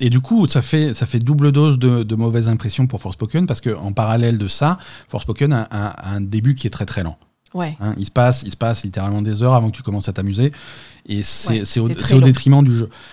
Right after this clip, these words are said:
Speaker 1: Et donc, c'est pour ça qu'on revient un petit peu sur, sur Forspoken cette semaine. C'est parce qu'après avoir passé, euh,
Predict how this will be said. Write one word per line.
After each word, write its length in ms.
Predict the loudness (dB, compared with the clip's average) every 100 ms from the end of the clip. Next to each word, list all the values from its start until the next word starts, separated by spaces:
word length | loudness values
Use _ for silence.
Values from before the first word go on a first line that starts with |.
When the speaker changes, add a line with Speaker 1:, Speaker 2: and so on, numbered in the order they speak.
| -20 -20 -4
Speaker 1:
Et 80 | 2
donc, 160 | 4
c'est 80 | 4
pour 140 | 2
ça 120 | 2 2
qu'on 140 | 2
revient 160 | 4 4
un 100 | 4
petit 120 | 4
peu 120 | 0
sur, 200 | 0 -6 -12 -18
sur 240 | -12 -12
Forspoken 500 | -10 -10 -8 -2 -2
cette 200 | -2 -4
semaine. 320 | 0 0 0
C'est 160 | -2 -4
parce 180 | -6 -4
qu'après 380 | -6 -6 -2 0
avoir 500 | 0 2 2 2 -2
passé, 540 | -6 -2 2 2 2
euh, 800 | 0 -2 -4 -6 -8 -10 -12